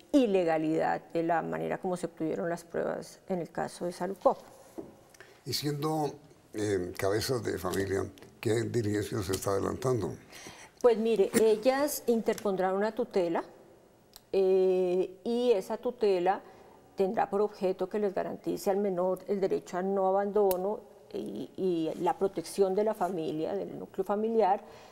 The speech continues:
Speaker 1: y la protección especial que merecen las mujeres.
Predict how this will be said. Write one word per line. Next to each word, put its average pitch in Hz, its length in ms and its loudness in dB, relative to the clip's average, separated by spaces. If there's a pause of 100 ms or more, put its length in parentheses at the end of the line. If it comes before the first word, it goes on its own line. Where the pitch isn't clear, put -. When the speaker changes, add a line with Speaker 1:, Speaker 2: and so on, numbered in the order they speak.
(220)
Speaker 1:
y 233 240 4
la 214 160 4
protección 165 420 -4
especial 170 440 0
que 190 80 -4
merecen 180 420 0
las 185 80 0
mujeres. 202 640 -2